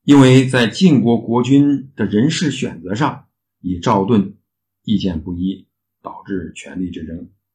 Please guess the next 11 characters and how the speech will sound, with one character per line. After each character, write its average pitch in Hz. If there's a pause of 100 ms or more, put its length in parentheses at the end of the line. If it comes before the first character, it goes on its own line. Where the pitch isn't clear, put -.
(120)
后 98
来 85
呢， 95 (240)
被 82
赵 104
盾 98 (160)
赶 - (120)
出 117
了 95
晋 85
国。 78